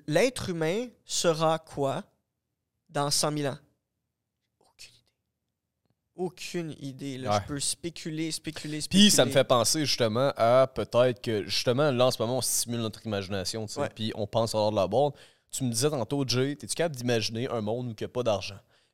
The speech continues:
Speaker 1: Ouais.
Speaker 2: Peut-être que, tu sais, on a vu dans les travaux de Nikola Tesla, là, que lui, à un certain point, il était capable, il avait créé, en fait, une invention,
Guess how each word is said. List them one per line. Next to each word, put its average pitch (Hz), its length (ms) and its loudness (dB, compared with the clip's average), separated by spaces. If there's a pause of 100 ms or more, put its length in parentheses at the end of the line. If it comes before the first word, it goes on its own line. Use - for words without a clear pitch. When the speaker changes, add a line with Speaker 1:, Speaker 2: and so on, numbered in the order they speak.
Speaker 1:
Ouais. 165 80 -2
Speaker 2:
Peut-être 277 220 4
que, 175 280 4
tu - 100 -2
sais, 214 260 -2
on 131 160 -2
a 139 60 2
vu 170 120 -4
dans 151 120 2
les 113 100 0
travaux 120 440 2
de 120 60 -4
Nikola 110 340 -2
Tesla, 110 400 -2
là, 85 100 -8 (360)
que 123 120 0
lui, 117 300 2
à 165 60 4
un 110 80 0
certain 120 420 0
point, 107 380 0
il 147 160 -2
était 98 160 -4
capable, 113 560 2
il 107 60 -4
avait 98 160 0
créé, 131 280 0
en 131 60 -8
fait, 131 100 -6
une 110 120 -2
invention, 107 640 0